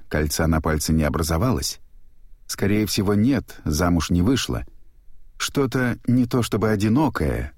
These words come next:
но отдельное, не коллективное в ней просматривалось. Стала лучше одеваться,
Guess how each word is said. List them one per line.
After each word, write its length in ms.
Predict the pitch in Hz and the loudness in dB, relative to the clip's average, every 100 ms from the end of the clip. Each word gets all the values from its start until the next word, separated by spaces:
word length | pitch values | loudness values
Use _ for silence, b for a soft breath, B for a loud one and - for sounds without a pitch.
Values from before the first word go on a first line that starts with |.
| - | 0
но 160 | 117 | 2
отдельное, 880 | 127 127 101 117 78 65 55 55 - - - - | 4 2 2 0 0 -2 -4 -6 -10 -18 -20 -2
не 180 | 113 117 | 2 2
коллективное 800 | - 107 - - 139 - 78 71 | 2 -2 -2 -2 -2 0 -2 0
в 80 | 76 | 0
ней 160 | 71 | 0
просматривалось. 840 | 65 78 - 65 - 50 50 - - - - - - - - - - - - - | 0 -2 0 -2 -4 -8 -8 -10 -12 -20 -20 -20 -20 -20 -20 -20 -18 -20 -20 -14
Стала 340 | - 156 170 160 | -6 0 2 4
лучше 320 | 139 135 139 | 4 2 0
одеваться, 760 | 123 101 78 64 - - 82 | 0 0 0 -2 -4 -6 -8